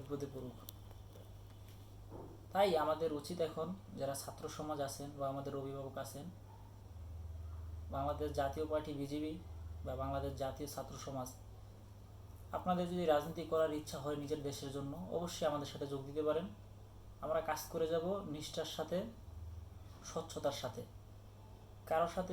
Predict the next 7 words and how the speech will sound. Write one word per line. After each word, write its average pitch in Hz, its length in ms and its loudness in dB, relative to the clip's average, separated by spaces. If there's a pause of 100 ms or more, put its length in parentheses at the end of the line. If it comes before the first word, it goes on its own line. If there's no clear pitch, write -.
বিভেদ 156 220 2 (100)
করা 165 220 10
আমাদের 160 300 6 (1500)
কোনো 165 160 0 (120)
প্রয়োজন 160 440 6
নেই। 226 120 4 (1300)
আমাদের 170 240 4